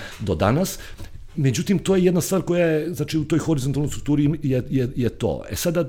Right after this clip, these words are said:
da li su svi čitaoci u tom smislu ili svi korisnici medija, društvenih mreža i drugog, drugih segmenata javnog prostora, da li njima treba samo standardizacija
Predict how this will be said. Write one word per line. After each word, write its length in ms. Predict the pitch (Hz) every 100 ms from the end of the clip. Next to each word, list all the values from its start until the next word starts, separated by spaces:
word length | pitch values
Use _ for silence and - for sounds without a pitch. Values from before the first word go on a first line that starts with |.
| -
da 200 | - 123 139
li 100 | 156
su 200 | - 127
svi 320 | - - -
čitaoci 600 | 135 - 98 95 - 95
u 40 |
tom 260 | 90 110 101
smislu 460 | - 101 90 101
ili 120 | 98 92
svi 340 | - 110 101 - - -
korisnici 920 | - 123 110 - 87 - - 87 82 - - -
medija, 1000 | 95 107 110 92 92 90 85 80 78 69 73
društvenih 600 | 78 107 - 101 87 107
mreža 640 | 95 87 78 85 78 71 67
i 100 | 85
drugog, 520 | 78 90 92 73 - - - - -
drugih 260 | 107 101
segmenata 420 | - 104 98 92
javnog 280 | 107 104 92
prostora, 520 | - 107 - 139 127 - - -
da 240 | 104 120
li 120 | 127 127
njima 240 | 127 123
treba 280 | - 120 120
samo 340 | - 123 107
standardizacija 1040 | - 104 98 90 92 90 90 - 95 87